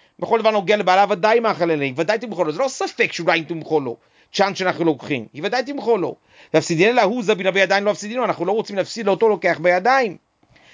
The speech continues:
"וכי תימא זבין נהלי להוא דחבלה בי", תמכור כתובתה לניזק עצמו בטובת הנאה, אולי תמכור את הכתובה עצמה. כלומר, במקרה זה הקונה לא משלם בפועל שום כסף, אולי במקום שהקונה משלם כסף, אלא ייתן, י-,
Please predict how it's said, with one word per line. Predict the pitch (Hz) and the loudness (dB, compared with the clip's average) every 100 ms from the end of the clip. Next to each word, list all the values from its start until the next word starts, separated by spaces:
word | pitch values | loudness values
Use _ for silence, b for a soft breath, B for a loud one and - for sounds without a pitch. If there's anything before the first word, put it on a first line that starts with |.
| b 143 | b -8
"וכי | - | -6
תימא | 131 185 185 | 0 2 4
זבין | 147 160 190 | 2 0 2
נהלי | 165 185 | 4 2
להוא | 180 151 190 147 | 2 2 0 -2
דחבלה | 160 160 190 208 | -2 0 0 0
בי", | 180 170 151 b b b - | 0 0 -2 b b b -14
תמכור | 143 220 202 | -4 0 0
כתובתה | 208 175 165 190 | 0 0 2 0
לניזק | 180 165 185 | 0 -2 -2
עצמו | 165 185 | -4 -4
בטובת | 160 165 170 | -2 0 2
הנאה, | 170 156 127 | 2 2 2
אולי | 131 175 | 2 0
תמכור | 190 185 160 202 | 0 -10 -2 0
את | 190 | 0
הכתובה | - 180 170 196 | -4 -2 2 2
עצמה. | - 156 185 220 139 - _ _ _ _ _ | 2 -4 2 2 0 -6 _ _ _ _ _
כלומר, | 156 156 | 0 2
במקרה | 160 - 208 | 0 0 2
זה | 202 208 175 | 2 2 0
הקונה | 156 180 208 | -2 -4 -2
לא | 208 | -2
משלם | 233 247 240 | -2 -2 -2
בפועל | 208 156 202 202 185 - _ | -4 -4 2 2 2 -6 _
שום | - 214 202 | -8 -6 -2
כסף, | 254 254 - 117 _ | 0 0 -2 -14 _
אולי | 160 214 233 190 - _ _ _ | -2 2 2 -2 -10 _ _ _
במקום | 156 165 - 226 220 | -6 -4 2 2 2
שהקונה | 170 185 160 175 202 196 | -2 -2 -2 0 -2 -2
משלם | 160 160 170 156 | -6 -6 -6 -6
כסף, | 135 - 120 - b b b 180 | -8 -8 -12 -14 b b b 0
אלא | 202 | 2
ייתן, | 214 190 233 262 240 | 2 -2 0 0 0
י-, | 165 160 170 | -6 -10 -10